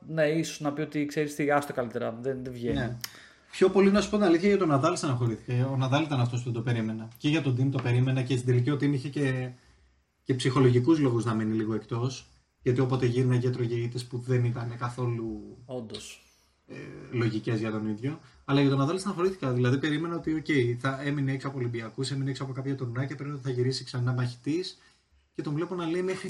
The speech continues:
Speaker 2: τέλος του έτους. Δηλαδή, μιλάμε, τα έχει χτίσει όλα. Είναι έβδομος στο race του Turing. Θα ήταν στους A T P Finals.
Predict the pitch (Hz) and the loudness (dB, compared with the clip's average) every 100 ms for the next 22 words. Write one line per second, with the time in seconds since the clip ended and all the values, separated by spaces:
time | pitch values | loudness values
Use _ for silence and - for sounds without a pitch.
0 | - - 165 185 180 156 147 170 180 123 | -4 2 4 4 0 -2 0 0 -2 -4
1 | 123 123 139 160 160 175 170 - - 156 | 0 0 0 0 -2 -4 -8 -12 -8 -6
2 | 151 139 - 180 165 165 165 151 151 156 | -6 -10 -6 -6 -2 0 0 0 -2 -4
3 | 147 165 156 165 151 147 160 143 143 165 | -4 -6 -6 -8 -6 -6 -6 -8 -6 -4
4 | 147 131 151 160 156 135 - 160 147 135 | -2 -4 -6 -8 -10 -12 -10 -10 -8 -10
5 | 131 135 139 165 190 | -8 -4 -4 -4 -6